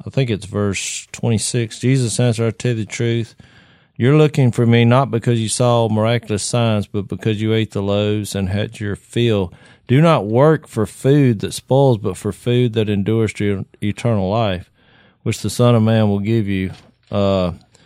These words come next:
and then they say, "What must we do to do the works that God requires?" And he says, "Believe in the one he sent." Then he gets into somewhere where he's talking about, "My Father and I are at work." Where, I thought that was here, but I don't think it is.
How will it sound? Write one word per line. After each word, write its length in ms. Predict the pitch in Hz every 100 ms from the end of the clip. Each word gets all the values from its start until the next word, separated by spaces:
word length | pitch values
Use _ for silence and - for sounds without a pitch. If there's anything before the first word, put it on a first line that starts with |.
| _ _ _ _
and 140 | 113
then 140 | 131 151
they 140 | 151
say, 220 | 131 143
"What 300 | 120 127 151
must 260 | 131 139 -
we 140 | 135
do 480 | 107 123 135 131 110
to 60 | 98
do 200 | 107 123
the 140 | 107
works 600 | 101 113 117 - - - _ _ -
that 80 | 104
God 280 | 113 117
requires?" 560 | 101 90 - 135 135 101
And 100 | 104
he 100 | 123
says, 520 | 117 127 113 95 - - _ _
"Believe 320 | 92 101 110
in 80 | 101
the 80 | 92
one 320 | 98 104 95
he 220 | - 104 90
sent." 520 | - 135 123 80 - - - - -
Then 140 | - 175
he 100 | 127
gets 320 | 147 160 -
into 200 | 170 117
somewhere 440 | - 160 151 117
where 160 | 104 107
he's 160 | 107 -
talking 280 | 139 135
about, 480 | 113 104 80 - - _ - -
"My 180 | 104 101
Father 420 | - 117 120 110
and 100 | 104
I 80 | 110
are 200 | 113 101
at 140 | 78 50
work." 320 | 95 110 117 -
Where, 260 | 120 110 90
I 80 | 90
thought 240 | - 104
that 180 | - -
was 160 | -
here, 200 | - 90 67
but 80 |
I 40 | 69
don't 220 | 78 71
think 240 | - 82
it 80 | -
is. 360 | 71 64 -